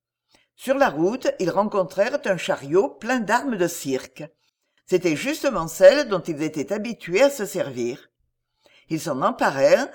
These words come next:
se rendirent maîtres d'une forteresse et élurent trois chefs, un général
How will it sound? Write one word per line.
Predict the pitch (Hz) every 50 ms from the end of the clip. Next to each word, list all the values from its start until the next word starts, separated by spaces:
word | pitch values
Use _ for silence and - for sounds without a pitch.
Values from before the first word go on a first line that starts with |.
| - -
se | - - 185
rendirent | 170 185 190 180 165 175 170 143
maîtres | 135 151 190 247 285 - 285
d'une | 233 196 185 160 151
forteresse | - - 226 - - 185 147 113 131 147 180 240 - - 330 - - _ _ _
et | - 196 190 180 170
élurent | 170 175 233 262 - 175 -
trois | - - - 233
chefs, | - - - 170 165 175 - - - - _ _ _ _
un | - 151 156
général | - 196 233 233 226 185 147 170 196 240 277 -